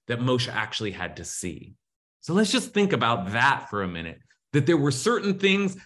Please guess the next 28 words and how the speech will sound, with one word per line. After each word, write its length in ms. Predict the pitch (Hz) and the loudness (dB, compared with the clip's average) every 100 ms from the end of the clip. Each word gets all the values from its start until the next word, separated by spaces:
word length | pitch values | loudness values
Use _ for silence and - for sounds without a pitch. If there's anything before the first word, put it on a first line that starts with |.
| _ | _
that 100 | 143 | -4
Moshe 580 | 151 175 185 - 175 - - _ _ | 0 2 4 4 2 0 -14 _ _
couldn't 340 | - 226 240 | -2 2 2
just 280 | 233 202 196 | 2 0 0
hear, 720 | - 190 202 208 226 262 254 _ _ _ | -8 -4 0 2 2 0 -6 _ _ _
and, 240 | 147 147 - | -2 -2 -2
and 300 | 147 143 123 | 0 0 0
maybe 260 | 160 202 190 | 0 0 0
certain 260 | 208 185 | -2 -2
things 200 | 170 160 | -4 -2
that 120 | 143 | -4
we 220 | 107 156 190 | -4 -6 -4
can't 320 | 185 202 180 | -4 -6 -4
just 220 | 190 185 | -6 -4
hear, 240 | 202 202 196 _ _ | -2 -4 -4 _ _
Moshe 260 | 151 180 160 | 0 2 2
needed 300 | 147 139 117 | 0 2 0
a 60 | |
picture 420 | 120 - - - | -2 -8 -8 -10
of. 160 | 85 69 | -10 -6
And 160 | 95 113 | -2 2
one 180 | 147 | 4
was 140 | 190 165 | 6 4
the 60 | |
menorah, 560 | 190 190 196 208 214 214 - _ | 4 4 4 4 2 0 -10 _
and 180 | 131 147 | 2 4
one 200 | 185 196 | 4 4
was 360 | 170 131 - | 2 0 -6